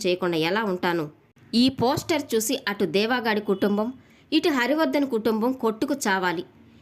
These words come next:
నిన్ను పెళ్లి చేసుకోవడానికి వచ్చిన ఆ రిషిగాడు వచ్చిన దారినే పారిపోవాలి. మీ నాన్న అవమాన భారంతో కుంగిపోవాలి మిథున.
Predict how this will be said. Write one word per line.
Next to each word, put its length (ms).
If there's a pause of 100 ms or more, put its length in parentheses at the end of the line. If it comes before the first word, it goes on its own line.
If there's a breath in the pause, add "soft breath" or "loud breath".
(120)
నిన్ను 240
పెళ్లి 380
చేసుకోవడానికి 560
వచ్చిన 280
ఆ 120
రిషిగాడు 560
వచ్చిన 400
దారినే 360
పారిపోవాలి. 680 (580 loud breath)
మీ 180
నాన్న 500
అవమాన 400
భారంతో 440
కుంగిపోవాలి 640
మిథున. 420